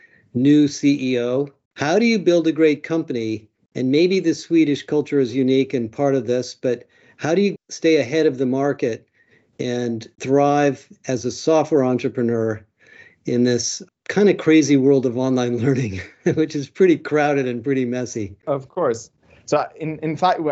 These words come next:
Speaker 2: I founded the first company when I was sixteen, and then I was the C E O. So I have a full, uh, sort of eleven years of C-,
Speaker 1: <laughs>
Speaker 2: C E O e-, experience by, by, by now. But I think the first thing is, um, I've just surrounded myself with a,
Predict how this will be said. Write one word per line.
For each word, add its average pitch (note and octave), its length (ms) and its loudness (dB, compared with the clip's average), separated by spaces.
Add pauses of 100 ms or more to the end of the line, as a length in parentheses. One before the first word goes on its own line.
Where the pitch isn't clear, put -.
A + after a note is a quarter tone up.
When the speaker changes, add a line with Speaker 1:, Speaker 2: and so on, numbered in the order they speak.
Speaker 2:
I D3 80 0
founded D#3+ 480 -4
the C#3 100 -4
first - 320 -6
company C3+ 300 -4
when B2 140 -4
I A#2+ 40 -4
was A#2 160 -6
sixteen, E3 400 0
and B2 220 -4
then C#3+ 120 2
I D3+ 40 0
was D3 180 0
the B2 80 -14
C C3 280 -4
E D3 40 2
O. D3+ 160 2
So C3 160 -6
I B2 40 0
have C3 100 -2
a B2+ 80 -4
full, D3+ 340 -2
uh, C3 120 -2
sort C#3 180 -6
of C3+ 180 -4
eleven C#3+ 460 0
years C#3+ 400 0
of C3+ 80 -8
C-, D3 340 -4 (320)
Speaker 1:
<laughs> - 400 -6
Speaker 2:
C F3 320 -2
E E3+ 60 4
O F3 200 2
e-, E3 160 -2
experience D#3 640 -6
by, C#3 320 -6 (300)
by, C3+ 280 0
by C3 200 -4
now. B2 300 -6
But A#2+ 320 -6 (140)
I C3+ 80 -6
think A3+ 120 -2
the F3 100 -8
first D3 360 -6
thing C3+ 280 -6
is, A#2 420 -8
um, A2 320 -4 (100)
I've C3 120 -8
just C#3+ 160 -8
surrounded C3+ 380 -2
myself A#2+ 540 -6
with A#2+ 120 -6
a, A2 260 -4